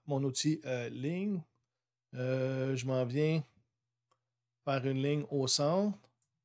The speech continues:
avec majuscule pour avoir une ligne droite. Je prends mon outil de sélection, je sélectionne les deux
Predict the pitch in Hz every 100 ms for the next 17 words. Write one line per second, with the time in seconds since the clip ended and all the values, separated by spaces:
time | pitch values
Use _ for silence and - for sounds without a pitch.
0 | - 135 127 139 131 127 - 156 143 135
1 | 123 127 123 120 120 117 143 175 - _
2 | _ _ _ _ - 131 156 165 160 156
3 | 156 156 156 143 143 143 139 - - 135
4 | 131 165 170 160 143 135 - 156 143 127
5 | 139 151 214